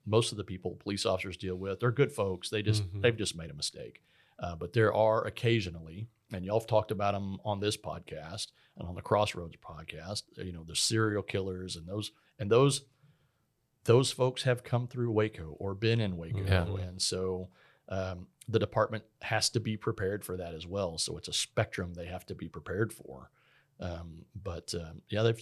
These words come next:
Speaker 1: about, about four hundred employees over there now, um, working around, around a hundred thousand calls for service. And once the call's over, that's not the end of it. Then you've got detective units that have gotta do something with that case.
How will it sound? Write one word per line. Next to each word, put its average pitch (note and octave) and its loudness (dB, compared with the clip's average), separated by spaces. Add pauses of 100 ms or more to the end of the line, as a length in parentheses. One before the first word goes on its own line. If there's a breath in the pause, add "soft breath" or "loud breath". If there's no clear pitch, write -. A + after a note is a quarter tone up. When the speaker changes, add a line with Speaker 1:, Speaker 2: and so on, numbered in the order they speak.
Speaker 1:
about, B2+ 2
about - 2
four C3 2
hundred B2+ 4
employees A2+ -2
over D2 -12
there D#2+ -12
now, E2 -12 (400 soft breath)
um, F2+ -8 (520)
working A#2 4
around, G#2+ -2 (200)
around F#2+ -2
a A2+ 0
hundred A2+ 2
thousand G#2+ 4
calls G2+ 2
for - -8
service. G#2+ 0
And G2 -6
once C3+ 0
the A#2 -8
call's A#2 4
over, F#2+ 0
that's G#2+ 0
not G#2+ -8
the F#2 -6
end A2+ 0
of C#2+ -16
it. - -20 (400 soft breath)
Then A2 2
you've A#2 2
got A#2+ 4
detective A2 0
units D#2 -10
that D#2 -10
have E2+ -12
gotta F#2+ 0
do A2 2
something G#2+ -2
with G2 -4
that - -6
case. D2 -6